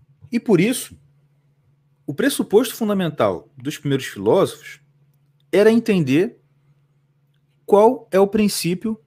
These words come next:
primordial, qual é o primeiro princípio da vida. E eles já entenderam, como a gente já explicou, que esse princípio primordial tava no plano dos deuses, não estava no plano terrestre. Porque, poxa,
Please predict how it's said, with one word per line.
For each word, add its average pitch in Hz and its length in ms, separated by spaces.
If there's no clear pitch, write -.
primordial, 185 920
qual 156 160
é - 20
o 160 60
primeiro 175 320
princípio 202 400
da 202 120
vida. 139 320
E 180 60
eles 185 200
já 123 220
entenderam, 170 500
como 127 120
a 117 40
gente 113 100
já 110 60
explicou, 185 560
que - 100
esse 233 200
princípio 160 400
primordial 135 560
tava 165 360
no 208 100
plano 185 260
dos 190 180
deuses, 147 240
não 127 120
estava 196 300
no 220 100
plano 175 240
terrestre. 117 380
Porque, - 180
poxa, 190 340